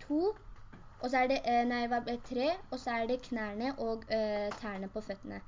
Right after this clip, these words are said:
Og veldig mange tror at albuene også skal være nede i bakken, ikke sant?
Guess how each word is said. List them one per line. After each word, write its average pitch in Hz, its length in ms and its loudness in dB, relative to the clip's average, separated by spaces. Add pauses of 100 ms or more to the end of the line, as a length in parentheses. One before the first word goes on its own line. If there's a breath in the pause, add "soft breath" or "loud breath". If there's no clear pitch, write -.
(280 loud breath)
Og 285 240 12
veldig 294 260 8
mange 277 200 4
tror 285 140 2
at 277 180 -4
albuene 233 600 2
også 240 280 -6
skal 262 200 -4
være 226 260 0
nede 214 440 -2
i 220 360 -2
bakken, 247 340 0
ikke 277 160 0
sant? 269 260 0